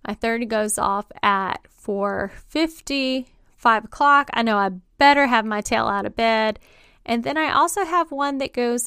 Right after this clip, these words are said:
off at five eleven to give me a,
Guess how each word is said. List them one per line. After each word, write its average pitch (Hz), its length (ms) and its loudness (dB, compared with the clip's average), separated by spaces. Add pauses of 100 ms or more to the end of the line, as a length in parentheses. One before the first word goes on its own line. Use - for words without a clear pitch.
off 220 320 2 (100)
at 214 320 2
five 214 320 0
eleven 226 520 0
to 226 100 -8
give 202 280 -6
me 208 200 -6
a, 190 300 -6